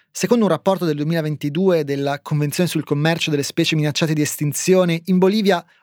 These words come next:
ogni anno vengono cacciati illegalmente circa sessanta giaguari, il numero più alto in tutta l'America Latina. A livello globale il cinquanta per cento della distribuzione storica di questo animale è andato perduto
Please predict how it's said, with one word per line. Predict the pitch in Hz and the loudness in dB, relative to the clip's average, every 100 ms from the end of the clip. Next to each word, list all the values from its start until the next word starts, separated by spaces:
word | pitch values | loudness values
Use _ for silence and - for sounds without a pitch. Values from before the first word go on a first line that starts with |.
| - | 0
ogni | 220 202 | 2 4
anno | 196 214 190 | 2 2 0
vengono | 165 170 165 | 0 -2 -2
cacciati | 175 180 202 196 190 | -4 -2 -2 -2 -4
illegalmente | 185 190 180 180 202 214 196 | -2 0 2 2 2 2 0
circa | 170 185 175 | 0 0 -2
sessanta | 170 175 - 208 190 | -4 -2 0 0 0
giaguari, | 165 151 151 139 147 151 | -2 0 0 0 -4 -4
il | 160 | -2
numero | 170 165 151 | 0 0 0
più | 170 | 0
alto | 165 180 175 170 156 | 2 2 0 -4 -4
in | 156 | -4
tutta | 190 175 | -4 -2
l'America | 156 160 156 | -2 -2 -2
Latina. | 156 151 - 139 143 147 - - - - | -2 -4 -4 -4 -4 -6 -14 -20 -14 0
A | |
livello | 190 196 196 | 2 4 2
globale | 160 160 175 180 165 | 0 0 0 0 -2
il | 156 | -4
cinquanta | 151 - 160 196 180 | -6 -4 -2 -2 -2
per | 156 | -4
cento | 156 185 170 | -4 -2 0
della | 165 143 | -2 -4
distribuzione | 143 - 147 - 170 | -6 -6 -4 -2 -2
storica | - - 175 151 | 0 2 2 0
di | 143 | -4
questo | 156 180 156 | -4 -4 -2
animale | 147 170 175 156 | 0 2 2 0
è | 170 | 0
andato | 165 180 170 | -2 0 0
perduto | 170 156 151 147 160 | 0 0 0 0 -2